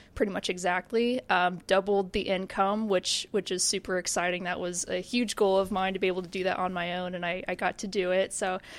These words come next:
that was a big win for me. Um,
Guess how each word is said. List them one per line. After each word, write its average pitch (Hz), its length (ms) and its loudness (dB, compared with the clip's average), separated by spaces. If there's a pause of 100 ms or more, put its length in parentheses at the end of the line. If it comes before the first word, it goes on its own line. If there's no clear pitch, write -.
(160)
that 208 160 4
was 196 120 2
a 208 40 2
big 185 220 4
win 185 240 -4
for 185 160 -8
me. 185 400 -6 (460)
Um, 180 480 4